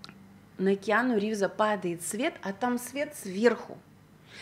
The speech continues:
И когда свет падал, он так ему лицо з-, по-, подсветил, что у меня из прошлого прилетела картинка. А там свет очень специфичный, он не тёплый, а холодный,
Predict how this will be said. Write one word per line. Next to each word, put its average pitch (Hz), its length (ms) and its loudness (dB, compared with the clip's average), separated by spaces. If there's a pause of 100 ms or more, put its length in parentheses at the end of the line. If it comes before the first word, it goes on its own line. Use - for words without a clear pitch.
(140)
И 196 80 -4
когда 226 300 0
свет 262 400 -2
падал, 294 480 2 (840)
он 254 180 6 (140)
так 370 260 6
ему 269 240 6
лицо 240 460 4
з-, 190 80 -2 (260)
по-, 214 140 6
подсветил, 208 800 -2 (680)
что 214 600 4 (480)
у 226 60 4
меня 254 280 8
из 233 200 0
прошлого 240 560 0
прилетела 202 680 -2
картинка. 196 720 -8 (560)
А 170 100 0
там 226 200 -2
свет 294 260 -2
очень 240 240 -2
специфичный, 233 720 -4
он 208 120 4
не 233 100 2
тёплый, 415 400 0
а - 20 2
холодный, 202 680 6